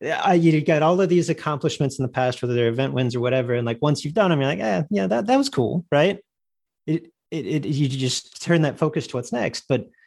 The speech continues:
when you get there, when you reach the, the peak of the mountain, mountain, to actually take a moment and reflect and realize, like,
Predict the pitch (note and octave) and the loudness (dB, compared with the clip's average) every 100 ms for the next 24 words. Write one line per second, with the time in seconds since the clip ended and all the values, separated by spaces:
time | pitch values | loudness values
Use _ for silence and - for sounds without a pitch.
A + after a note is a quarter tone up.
0 | _ _ C#3 C#3+ C#3+ B2+ B2+ F#3+ F#3+ C3+ | _ _ 0 2 2 -2 2 4 4 0
1 | A#2+ A#2+ B2+ B2+ C3+ C#3 - C3 A#2 C3+ | 0 2 2 2 0 -2 -2 -2 0 -4
2 | - C#3+ C3 B2+ C#3+ B2 A#2 - D3 C#3+ | -4 -4 -2 0 0 0 -2 -2 -2 0
3 | A#2 A2 C3+ C#3 D3 - - D3 C#3+ - | -2 0 -2 0 -4 -2 -2 0 0 0
4 | C3+ B2 A#2 B2+ B2+ A#2 - _ _ - | -2 0 0 0 2 0 -4 _ _ -4
5 | C#3 A#2+ A#2 - C#3 C3+ - A#2+ A2 C3 | 0 0 -2 0 0 0 0 -2 2 2
6 | C#3+ A#2+ A2 A2 G#2+ - G#2 | 2 2 0 0 -4 -6 -8